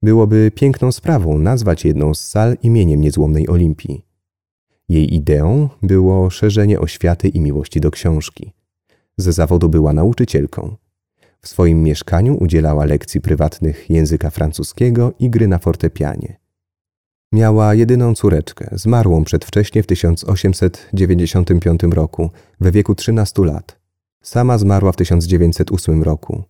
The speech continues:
Jej piękny nagrobek na starym cmentarzu jest dzisiaj zupełnie zaniedbany i opuszczony. Wymaga natychmiastowej konserwacji. Dom przy ulicy Krakowskiej cztery był świadkiem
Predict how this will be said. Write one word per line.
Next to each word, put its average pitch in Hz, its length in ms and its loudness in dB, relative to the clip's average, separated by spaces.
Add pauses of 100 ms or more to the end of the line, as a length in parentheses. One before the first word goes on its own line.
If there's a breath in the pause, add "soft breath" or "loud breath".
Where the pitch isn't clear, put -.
(760)
Jej 82 200 2
piękny 80 380 0
nagrobek 90 680 0
na 78 120 0
starym 80 340 0
cmentarzu 117 600 0 (360 loud breath)
jest 131 240 0
dzisiaj 110 340 0
zupełnie 104 400 0
zaniedbany 98 600 2
i - 140 -2
opuszczony. 98 640 -2 (400)
Wymaga 95 480 2
natychmiastowej 110 760 0
konserwacji. 87 800 -2 (1120)
Dom 131 260 2
przy - 180 -4
ulicy 87 320 2
Krakowskiej 80 560 -2
cztery 104 420 0
był 85 200 2
świadkiem 82 600 0